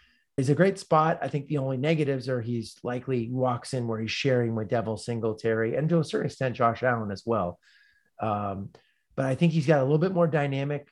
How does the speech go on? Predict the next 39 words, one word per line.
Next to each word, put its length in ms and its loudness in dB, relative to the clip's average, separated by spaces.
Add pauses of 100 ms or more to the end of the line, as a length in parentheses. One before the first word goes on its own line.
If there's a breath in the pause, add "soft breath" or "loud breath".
(140)
game. 480 -4
I 100 -6
think 180 -8
he's 120 -6
a 60 -4
better 260 -2
pass 380 -2
receiver, 360 0
which 220 0
is 120 -6
a 60 0
weakness 720 -4
they 160 2
have 300 0
there 140 2
at 80 -2
the 80 -2
running 240 -2
back 320 -2
position. 640 -4 (640 soft breath)
And 380 -4
I 100 -2
think 200 -2
Buffalo 340 4
could 160 -2
be 120 2
a 40 4
really 220 4
dynamic 460 -2
offense. 460 -2
So 60 -4
you 160 -2
could 180 -2
have 140 -4
a 80 -8
situation 560 -2
where 80 -2
you 120 -2
get, 300 0